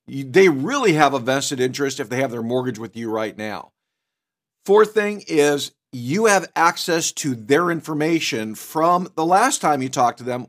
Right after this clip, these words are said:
which again gives you a competitive advantage. See, the alerts are all about competitive advantage. It's all about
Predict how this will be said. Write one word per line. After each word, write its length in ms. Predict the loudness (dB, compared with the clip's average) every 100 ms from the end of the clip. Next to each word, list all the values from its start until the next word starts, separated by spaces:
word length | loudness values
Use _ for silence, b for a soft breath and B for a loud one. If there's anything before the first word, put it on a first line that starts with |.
| -4
which 260 | -2 0
again 600 | -4 -2 0 0 -2 -6 -4
gives 180 | -2 0
you 120 | -2
a 40 |
competitive 720 | -2 -6 -6 -8 -4 -2 -2
advantage. 500 | -2 0 -2 -4 -14 _ _ _ _
See, 280 | -2 0 -2 _ _ _ _ _ -2
the 80 | 4
alerts 340 | 4 4 2
are 80 | 4
all 120 | 6
about 260 | 6 4 2
competitive 380 | -2 0 2
advantage. 520 | 0 0 -2 -4 -12 -14
It's 140 | -12 0
all 200 | 2 4
about 320 | 4 4 2